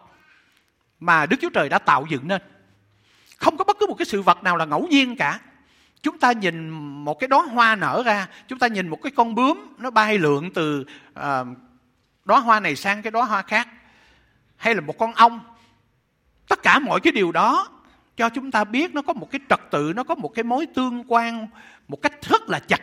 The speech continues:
chẽ giữa từng sự vật với nhau. Ngay cả những cái rất là nhỏ nhất như là một cái mạch máu ở trong đầu của chúng ta, trong người của chúng ta, hay là một cái tế bào ở trong người của chúng ta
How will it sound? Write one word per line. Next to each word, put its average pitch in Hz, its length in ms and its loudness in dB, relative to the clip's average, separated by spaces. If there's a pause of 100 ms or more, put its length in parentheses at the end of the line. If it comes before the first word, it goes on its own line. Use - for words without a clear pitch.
chẽ 135 260 -6 (1800)
giữa 156 300 0
từng 175 280 0
sự 156 200 -8
vật - 220 -2
với 196 120 -4
nhau. 165 200 -8 (320)
Ngay 269 140 0
cả 214 180 -2
những 233 260 -6
cái 339 200 0
rất 381 140 -8
là 180 60 -6
nhỏ 165 300 -4
nhất 359 240 -2
như 233 240 -4
là 143 420 -4 (520)
một 147 160 -8
cái 320 80 -4
mạch 190 220 -6
máu 269 340 2
ở 220 80 -4
trong 202 180 -2
đầu 147 220 0
của 143 120 -10
chúng 208 200 -14
ta, 185 200 -4 (440)
trong 208 180 -2
người 175 220 0
của 165 120 -8
chúng 240 220 -12
ta, 220 180 2
hay 214 200 0
là 185 80 0
một 135 160 -14
cái 226 80 -6
tế 381 200 4
bào 175 340 4
ở 151 60 -4
trong 202 200 -4
người 160 200 0
của 131 120 -10
chúng 196 200 -16
ta 170 160 -4